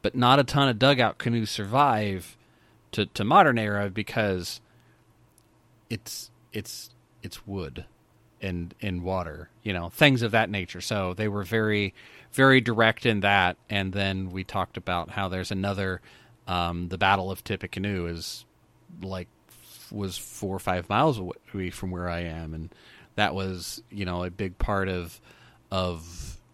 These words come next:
early American history and all this other stuff. And so she was, like, very interested, and then was taking down, like, the local events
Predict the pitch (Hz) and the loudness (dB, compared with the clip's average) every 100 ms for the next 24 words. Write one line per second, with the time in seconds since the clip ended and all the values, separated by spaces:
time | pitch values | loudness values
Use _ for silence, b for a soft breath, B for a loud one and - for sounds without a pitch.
0 | _ - 113 104 98 92 95 101 98 90 | _ -8 -4 -4 -2 -2 -2 -2 -4 -4
1 | 90 - 90 87 85 90 104 113 95 78 | -4 -4 -4 -4 -4 -6 -6 -6 -8 -8
2 | 73 - 71 80 87 87 82 87 104 - | -10 -10 -14 -12 -8 -8 -8 -10 -14 -20
3 | - - 92 85 92 85 101 101 90 87 | -12 -8 -6 -6 -10 -10 -6 -4 -2 -4
4 | 90 101 95 87 87 87 92 - 113 110 | -6 -8 -6 -4 -6 -6 -8 -2 -2 -2
5 | 98 101 98 98 95 98 - - B B | 0 2 2 0 -2 -6 -8 -18 B B
6 | B B - 101 107 95 98 98 104 101 | B B -10 -2 0 0 -2 -2 -2 0
7 | 95 90 b b b _ 123 110 92 110 | -2 -4 b b b _ -4 -4 -4 -4
8 | 107 - - - | -4 -4 -4 -4